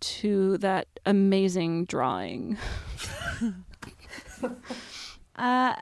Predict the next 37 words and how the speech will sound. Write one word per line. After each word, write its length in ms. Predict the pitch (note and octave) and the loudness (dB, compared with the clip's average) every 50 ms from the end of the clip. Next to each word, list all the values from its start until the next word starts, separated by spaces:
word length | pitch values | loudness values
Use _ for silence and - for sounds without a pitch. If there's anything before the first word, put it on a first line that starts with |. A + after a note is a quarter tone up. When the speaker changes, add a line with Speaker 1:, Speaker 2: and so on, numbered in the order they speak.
| - _ _ - - - - - | -10 _ _ -20 -20 -6 0 0
Speaker 2:
I'm 80 | F#4 | 0
gonna 300 | A4+ B4 C#5 D5 D5 B4 - | 2 2 2 4 4 2 4
go, 100 | G#4 G#4 | 4 4
I 120 | E4+ E4+ G4 | 6 6 6
think 180 | A#4 B4+ C5 | 4 4 4
I'm 60 | B4+ A4+ | 4 4
gonna 80 | G4+ D#4+ | 2 4
go, 380 | - D4+ D4 C#4+ C#4+ C#4 C4 - - - - G1+ - - A3 - - - - - | 4 6 6 6 6 4 2 -2 -6 -12 -20 -20 -20 -14 -8 -4 -2 -2 0 2
there, 220 | D#4 D4 D4 B3+ - - G3 G3 - | 2 4 4 2 0 -4 -6 -8 -8
<laughs> 200 | - - - - | -10 -12 -10 -2
we, 200 | B3 C#4+ D4 C#4 | 2 2 2 2
when 320 | - - G#3 G3+ A3 A#3 B3 | 2 0 0 2 2 4 4
we 120 | C#4 C#4+ | 4 2
get 140 | - D4+ D4 | 2 2 2
into 200 | D4 C#4 C4+ B3+ | 2 4 4 4
the 80 | A3 | 2
fractions, 500 | G#3 - G3+ F#3 F3 E3+ D3 F3 F#3 F3 | 2 4 6 6 6 6 4 0 -2 -2
it 40 | F#3 | 0
gets 200 | - D#3+ - - | 0 0 0 0
so 140 | - F#3 E3+ | 0 -2 0
messy. 380 | D#3+ D3+ D3+ - - D3+ D3 - - - - | 2 2 0 2 0 -2 -2 -2 -6 -4 0
Speaker 1:
I 120 | - F#3 F3 | 2 2 4
know. 120 | A3+ - | 4 4
Speaker 2:
I'm 80 | - B3 | 4 4
gonna, 200 | D4+ E4 E4+ D4+ | 4 2 2 2
I'm 140 | - - D#4 E4+ | 4 2 2 2
gonna 160 | G4 G#4 G#4 | 0 0 0
go 220 | D#4+ F4+ E4+ E4 D#4+ | 4 6 6 6 6
three 440 | - - - B3+ A3+ B3+ C4 C#4 C4+ | 4 -2 -10 -6 -4 0 0 0 0
point 420 | - - - B3 A#3+ A#3+ - - | 0 0 2 2 2 2 2 -2
seven 380 | - - G#3 G3 F#3 G3+ G3+ F#3+ | -4 0 0 2 4 2 2 0
five 420 | - - F3 E3 E3 E3 E3 D#3+ - | 0 0 2 2 2 2 0 0 2
because 420 | - F#3+ - - G3 F#3 F#3 - - - - - - | 2 2 4 6 6 6 4 2 -2 -16 -14 -2 4
ultimately 460 | - B3+ B3+ - B3+ B3 A#3 A3+ A3+ | 6 6 6 6 6 4 6 6 6
this 180 | G#3+ A3 G3+ - | 4 4 2 2
movie 300 | G3+ F#3+ F3+ F3+ F#3+ F#3 | -2 -2 -2 -2 -4 -4
is 420 | - - C#3 E3+ E3+ E3+ E3+ - | -2 0 2 2 2 2 0 -4